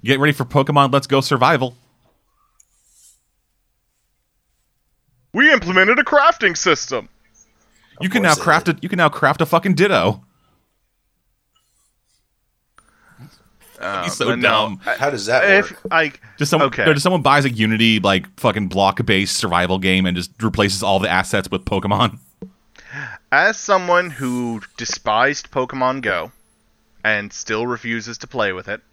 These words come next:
Speaker 2: and the reason I despise Pokemon Go is because they oversold themselves. They
Speaker 3: The reason
Speaker 2: painted
Speaker 3: I
Speaker 2: it
Speaker 3: despise
Speaker 2: as,
Speaker 3: Pokemon
Speaker 2: "You'll
Speaker 3: Go
Speaker 2: be
Speaker 3: is 'cause it's
Speaker 2: living in a
Speaker 3: dangerous.
Speaker 2: Pokemon world, able to walk up to other people and battle them like a real trainer."
Speaker 1: Like
Speaker 2: And
Speaker 1: a real
Speaker 2: really,
Speaker 1: boy.
Speaker 2: it's like,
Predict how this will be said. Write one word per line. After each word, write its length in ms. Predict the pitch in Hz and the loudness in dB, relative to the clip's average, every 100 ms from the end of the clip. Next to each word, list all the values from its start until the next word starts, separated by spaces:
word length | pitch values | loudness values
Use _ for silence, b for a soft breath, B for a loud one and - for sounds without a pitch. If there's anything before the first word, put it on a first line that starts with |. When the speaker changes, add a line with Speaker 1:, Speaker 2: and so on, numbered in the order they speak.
| _ b b b b b b b - | _ b b b b b b b 0
Speaker 2:
and 200 | 165 131 _ | 0 0 _
the 80 | 175 | -2
reason 300 | 247 285 269 | 0 2 4
I 160 | 240 | 4
despise 360 | 190 - 214 190 | 2 0 2 2
Pokemon 400 | 185 180 170 131 | -2 -2 -2 -2
Go 120 | 143 | -2
is 80 | 147 | -4
because 240 | 127 127 | -6 -6
they 80 | 117 | -4
oversold 480 | 110 113 104 104 98 | -4 -4 -8 -12 -12
themselves. 540 | 76 - - - - - _ _ _ _ _ _ _ _ _ _ _ B B B | -16 -20 -20 -20 -20 -20 _ _ _ _ _ _ _ _ _ _ _ B B B
They 160 | 151 220 | 0 2
Speaker 3:
The 120 | 226 | 2
reason 160 | 208 | 2
Speaker 2:
painted 40 | 131 | 2
Speaker 3:
I 40 | |
Speaker 2:
it 20 | 151 | 2
Speaker 3:
despise 320 | 156 143 139 | 4 4 4
Speaker 2:
as, 40 | 131 | 2
Speaker 3:
Pokemon 360 | 113 120 110 | -2 -2 2
Speaker 2:
"You'll 160 | 247 269 | 4 4
Speaker 3:
Go 80 | 226 | 4
Speaker 2:
be 40 | |
Speaker 3:
is 100 | 196 | 4
'cause 100 | 208 | 4
it's 80 | 226 | 4
Speaker 2:
living 140 | 214 196 | 2 2
in 60 | |
a 20 | 143 | 0
Speaker 3:
dangerous. 400 | 117 196 226 220 | 0 2 2 4
Speaker 2:
Pokemon 340 | 202 220 220 156 | 2 2 0 0
world, 400 | 175 220 226 190 | 4 6 6 4
able 240 | 185 139 | 0 -4
to 60 | 117 | -8
walk 400 | 101 208 233 220 | 0 2 2 2
up 120 | 220 | 0
to 120 | 151 | 0
other 260 | 175 220 220 | 0 0 0
people 420 | 214 214 208 190 B B | -4 -2 -4 -4 B B
and 260 | 123 123 - | -2 -2 0
battle 400 | 170 240 240 202 | 2 4 2 0
them 340 | 156 220 208 | 0 -2 0
like 240 | 170 180 143 | 2 2 2
a 140 | 120 | -2
real 420 | 101 170 240 233 | -2 0 4 4
trainer." 600 | - 185 180 160 120 - - B B - | 2 -2 -2 -2 -6 -8 -14 B B 0
Speaker 1:
Like 120 | 139 | 2
Speaker 2:
And 80 | 151 | 4
Speaker 1:
a 40 | |
real 200 | 151 151 | 4 6
Speaker 2:
really, 100 | 135 | 6
Speaker 1:
boy. 280 | 127 117 131 | 6 6 4
Speaker 2:
it's 100 | - | 2
like, 140 | - | -8